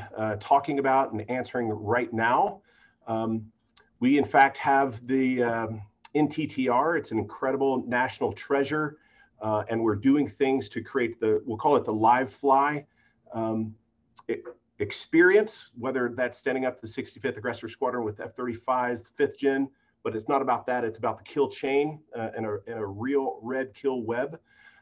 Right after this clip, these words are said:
Um, another example is increasing the joint force and joint warfighting concepts that we're exercising.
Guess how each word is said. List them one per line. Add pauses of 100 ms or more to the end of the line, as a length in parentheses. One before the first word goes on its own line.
(160)
Um, (220)
another
example
is
increasing
the
joint
force
and
joint
warfighting
concepts
that
we're
exercising.